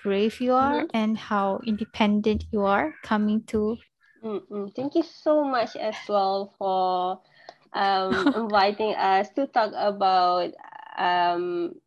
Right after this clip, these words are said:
Speaker 2: Minda kami and to talk about my own experience and to talk about mental health in general. I think all of the listeners, uh,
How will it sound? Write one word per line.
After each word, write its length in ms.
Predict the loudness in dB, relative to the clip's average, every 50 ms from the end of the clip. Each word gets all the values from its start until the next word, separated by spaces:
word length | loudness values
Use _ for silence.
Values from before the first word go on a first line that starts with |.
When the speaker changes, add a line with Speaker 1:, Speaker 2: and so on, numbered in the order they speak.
| _ _ -20 _ _ 0
Speaker 2:
Minda 340 | 0 0 2 4 2 2 2
kami 520 | 2 0 0 2 2 2 2 2 2 2
and 160 | 2 0 0 2
to 100 | 0 0
talk 200 | 2 0 -2 0
about 200 | -2 -2 -2 0
my 260 | 0 0 2 2 2
own 240 | 2 0 -2 -2 -4
experience 840 | -6 -6 -8 -12 _ -6 -2 -2 0 0 0 0 0 0 0 -2 -4
and 160 | -6 -6 -4
to 60 | -6 -2
talk 180 | -2 -2 0 0
about 180 | 0 0 0
mental 260 | 0 0 2 2 0
health 260 | 0 2 -2 -2 -2 -2
in 200 | -6 -6 -4 -2
general. 540 | -2 -2 -2 -2 -2 -2 -2 -2 -2 -2 -4 -6
I 60 | -8
think 380 | -6 -4 -4 -4 -4 -4 -6 -10 _ _ _ _ _
all 160 | 0 2 2 2
of 140 | 2 0
the 60 | -2 -2
listeners, 840 | -2 -2 -4 -6 -8 -6 -6 -4 -4 -2 -2 -2 -2 -4 -4 -6 -8 _ _ _ -10 -6
uh, 500 | -4 -4 -2 -2 -4 -4 -4 -4 -6